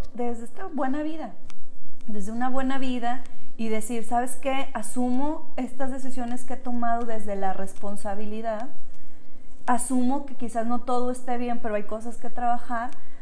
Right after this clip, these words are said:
Eh, asumo que, que estoy trabajando para mí, para mi bienestar,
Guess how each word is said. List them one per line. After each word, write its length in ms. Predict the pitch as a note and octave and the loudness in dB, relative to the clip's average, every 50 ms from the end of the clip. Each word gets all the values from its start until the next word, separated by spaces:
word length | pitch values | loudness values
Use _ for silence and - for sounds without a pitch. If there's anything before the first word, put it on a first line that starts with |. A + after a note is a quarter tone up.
| - - - - - - - - - | -2 -2 0 0 0 -2 -2 -2 0
Eh, 320 | A#3 - A3+ A3+ A3 G#3+ G#3+ | 0 2 2 0 0 -2 -2
asumo 920 | A3+ A3 - - - C#4+ C#4 C#4 C#4 C#4 C4+ C#4 C#4+ C#4+ D4+ D4+ D4 - | -2 0 -2 -2 -2 -4 -4 -4 -4 -4 -4 -4 -4 -2 -2 -2 0 0
que, 540 | - B3 A#3 G#3+ G#3+ - - - - - - | -2 -2 -2 -2 -2 -2 -2 -2 -4 -6 -4
que 40 | - | -4
estoy 200 | A3 A3 - F4 - | -4 -4 -4 -4 -4
trabajando 680 | - C4+ C4 C4 B3+ - B3+ B3 B3 B3+ B3+ B3+ - - | -4 -4 -4 -4 -4 -2 -2 -2 -2 -2 -2 -2 -2 0
para 240 | A#3+ A3+ A3+ A3 | 0 0 -2 -2
mí, 440 | A3 A3+ A#3 B3 C#4 D4+ E4 - - - - - - | -4 -4 -2 -2 -4 -4 -4 -2 0 0 0 0 0
para 220 | B3+ A#3 A#3 A#3 | 0 0 2 2
mi 240 | A3+ A#3 B3+ C#4+ D4+ | 2 0 0 -2 -2
bienestar, 720 | D4+ F4+ F4+ F4 F4 D4+ - - - A#3+ A3+ A3+ A#3 A#3+ | 0 2 2 2 2 0 0 0 0 0 0 0 0 2